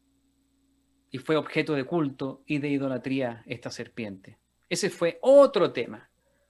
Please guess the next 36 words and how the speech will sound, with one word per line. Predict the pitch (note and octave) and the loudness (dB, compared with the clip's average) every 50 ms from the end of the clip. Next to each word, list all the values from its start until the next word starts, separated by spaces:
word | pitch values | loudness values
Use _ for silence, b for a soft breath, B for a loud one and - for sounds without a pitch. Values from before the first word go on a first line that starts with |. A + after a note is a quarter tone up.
| _ _ _ _ _ | _ _ _ _ _
Eso | - C#3 - F3 | -14 -10 -6 -4
es | D3 | -4
lo | D3 C#3+ | -4 -4
que | C#3+ D3 C#3 C3+ | -4 -2 -2 -2
el | C3 C3 | -2 -4
pueblo | - - F3 G#3 B3+ C4+ B3+ F#3+ D3 B2+ A2+ | -2 0 4 6 8 8 6 6 2 0 -2
hizo, | A2 A#2 - - - A#2 A2+ A#2 B2 - | -4 -8 -12 -14 -14 -16 -16 -18 -14 -10
pero | - C#3 C3 | -6 -4 -2
no | C#3 C3 | -2 0
fue | - F3 F3 | 2 2 2
lo | D#3+ C3+ | 2 2
que | C3+ C#3 | 2 2
Dios | C3+ D3+ D#3 C#3+ C#3+ - - | 2 2 2 2 0 -4 -10
les | C3+ C3 B2 - - - _ | -8 -8 -8 -10 -12 -16 _
instruyó. | - C3 B2 B2 - - A#2+ A#2+ A#2 A#2 A#2+ A2 G#2 A2+ _ _ _ _ _ _ _ _ _ _ _ | -8 -8 -8 -8 -10 -12 -12 -12 -12 -12 -12 -14 -14 -16 _ _ _ _ _ _ _ _ _ _ _
Y | - C3 | -14 -8
creo | B2+ - C#3 | -4 -4 -4
que | - D3 | -2 -4
tenemos | D#3+ D#3+ D#3+ D#3 C#3 C#3 | -4 -4 -2 -2 -4 -4
muy | F#3 G#3 - | -4 -6 -4
claro | - F3 F3 E3 C#3+ B2 A2+ | -2 0 0 0 0 -2 -4
fue, | - - C3+ C3 B2+ B2+ b b b b b _ | -8 -8 -6 -6 -6 -8 b b b b b _
qué | - F#3 F#3+ | -2 -2 0
fue | F#3+ - G3 F#3 E3+ | 0 2 2 2 2
lo | D#3+ C#3+ | 0 -2
que | C#3+ C#3+ | -2 -2
Dios | C3+ C3+ C3+ C3+ - - | -2 -2 -4 -6 -8 -8
les | C#3+ C3 B2+ - - - | -8 -8 -8 -8 -8 -6
instruyó. | C3 B2 A#2 - - B2 A#2 A2 G#2+ A2+ G#2+ G#2 - _ b b b b b b b - | -6 -6 -6 -8 -12 -12 -12 -12 -10 -12 -14 -14 -16 _ b b b b b b b -20
Al | B2+ | -12
final | - - C#3 D3+ D#3 D3+ | -4 0 2 4 4 4
el | C#3+ B2+ | 2 0
rey | C3+ C#3+ D3 D3 | 0 0 0 0
Ezequías, | C#3 C3+ - C3+ C3 - A3+ A#3+ A3+ F#3+ D#3 - - | -2 -4 -6 -6 -6 -2 0 2 2 2 0 -2 -6
un | - B2+ C3 C3 | -8 -6 -4 0
rey | B2+ D#3+ E3 D3+ C#3 C#3+ - | 2 2 2 2 2 -2 -4